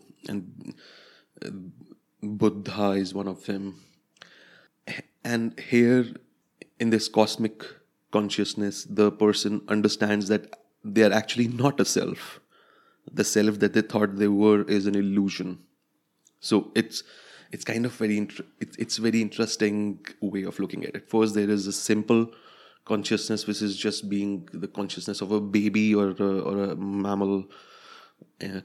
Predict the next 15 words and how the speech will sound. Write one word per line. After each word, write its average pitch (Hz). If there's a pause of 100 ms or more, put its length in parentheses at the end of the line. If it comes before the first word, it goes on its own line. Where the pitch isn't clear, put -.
(240)
dog 98
or 98
a 95
cat. 92 (420)
Then 117
there 117
is 117
self-consciousness, 104
where 107
you 104
establish 104
yourself 104 (840)
as 98
an 98
entity. 98